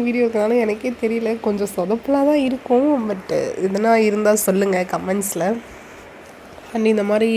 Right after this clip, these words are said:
டெய்லி vlog இந்த மாதிரிலாம் போடலாமா அப்படி கமெண்ட் பண்ணுங்க. ஆனா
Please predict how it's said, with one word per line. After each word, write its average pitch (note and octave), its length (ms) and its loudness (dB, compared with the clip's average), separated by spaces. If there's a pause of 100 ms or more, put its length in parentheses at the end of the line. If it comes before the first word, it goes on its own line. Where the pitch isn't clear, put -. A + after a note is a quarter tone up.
(100)
டெய்லி G3+ 340 2
vlog G3 400 0 (300)
இந்த G#3 180 -4
மாதிரிலாம் G3 340 -2
போடலாமா G3+ 540 -2
அப்படி F#3+ 260 -6
கமெண்ட் F#3+ 380 -6
பண்ணுங்க. F#3 240 -4 (720)
ஆனா C#4+ 140 0